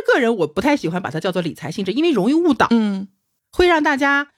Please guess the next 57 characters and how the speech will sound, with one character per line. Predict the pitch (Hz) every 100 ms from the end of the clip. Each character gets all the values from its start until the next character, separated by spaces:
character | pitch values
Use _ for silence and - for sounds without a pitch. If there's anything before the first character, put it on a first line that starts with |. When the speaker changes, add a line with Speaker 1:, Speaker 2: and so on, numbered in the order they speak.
| -
Speaker 1:
听 | 381
到 | 392 277
理 | 160
财 | 185
这 | 214
两 | 233 160
个 |
字， | 185 233
可 | - 170
能 | 143 190
就 | -
会 | 349
感 | - 160 156
觉 | 165
这 | 185 311
类 | 277 254
险 | - 156 185
种 | 175 - _ -
会 | 330
有 | 269
一 | 165
个 | 226
不 | -
错 | - 285
的 | 233
收 | - 294 285
益 | 269 247
率。 | 285 - _ _ _ _ _ _ _ _ _ _ -
因 | 320
为 | 359
普 | 175 175
罗 | 165 233
大 | 302
众 | 277 311
的 | 233
认 | 220 320 202
知， | 214 208 226 -
理 | 196 156
财 | 165 190
这 | 226
件 | 220
事 | -
情 | 220 131
是 | 151
跟 | - 226
收 | - 254
益 | 202
率 | 214
第 | 196 277
一 |
时 | 294 147
间 | 151 180
会 |
挂 | 233 196
上 | 180 147
钩 | 151 156
的， | 151